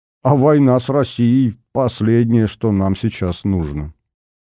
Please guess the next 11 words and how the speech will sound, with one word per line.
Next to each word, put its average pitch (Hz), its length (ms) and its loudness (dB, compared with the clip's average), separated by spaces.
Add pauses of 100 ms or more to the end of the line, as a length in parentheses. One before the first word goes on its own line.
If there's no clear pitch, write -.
(140)
"Плохо, 120 720 0 (240)
очень 139 320 -2
плохо", 120 640 -2 (420)
покачала 87 480 -6
головой 82 420 -2
супруга. 71 640 -10 (640)
"Может, 104 320 0
примешь 135 420 2
их - 180 -2
в - 200 -18
подданство? 113 760 -2